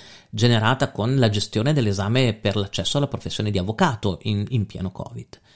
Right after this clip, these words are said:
Ecco, mm, questi sono un po', adesso faccio un breve riepilogo, questi sono i, mm,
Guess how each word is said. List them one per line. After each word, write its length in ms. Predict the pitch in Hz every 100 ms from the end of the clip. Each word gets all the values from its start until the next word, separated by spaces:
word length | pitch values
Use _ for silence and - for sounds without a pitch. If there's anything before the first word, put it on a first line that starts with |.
| - - - - _
Ecco, 480 | 180 - 90 92 -
mm, 140 | 117 117
questi 280 | - 190
sono 220 | 185 170 165
un 80 |
po', 240 | 127 156 135
adesso 260 | 110 120
faccio 220 | 120 117 123
un 60 |
breve 200 | 117 117
riepilogo, 460 | 120 131 147 117 131
questi 240 | 190 190
sono 380 | 202 175 135 127
i, 260 | 143 135 127
mm, 360 | 123 117 117 113